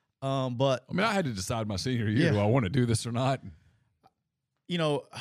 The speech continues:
Speaker 1: <sighs> there comes a, one of the hard, like, and this is dumb, okay, 'cause I was a shitty player. But when I got hurt, I got hurt in off season. When I got hurt, I had to make a decision. I, I, I will never forget. He said, doctor said, "Hey, look, I can get you back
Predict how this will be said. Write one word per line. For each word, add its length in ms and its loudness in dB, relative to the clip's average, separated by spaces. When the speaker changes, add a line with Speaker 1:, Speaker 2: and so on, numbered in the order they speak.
Speaker 1:
<sighs> 420 -20
there 120 0
comes 420 -2
a, 280 0
one 200 -2
of 80 -2
the 80 0
hard, 180 -4
like, 220 -4
and 80 -4
this 140 -4
is 100 -8
dumb, 500 -6
okay, 260 -4
'cause 140 -6
I 100 -4
was 140 -8
a 80 -8
shitty 400 -6
player. 320 -10
But 120 -6
when 140 -2
I 120 0
got 200 -4
hurt, 240 -4
I 60 -4
got 140 -4
hurt 140 -6
in 60 -12
off 160 -8
season. 260 -16
When 100 -6
I 60 -2
got 160 -4
hurt, 200 -4
I 60 -4
had 120 -2
to 60 -6
make 180 -4
a 20 -12
decision. 420 -10
I, 100 -6
I, 180 -8
I 160 -10
will 160 -8
never 160 -4
forget. 280 -6
He 60 -6
said, 300 -6
doctor 200 -4
said, 160 -4
"Hey, 100 0
look, 260 -2
I 120 -2
can 160 -4
get 220 -4
you 80 -10
back 480 -4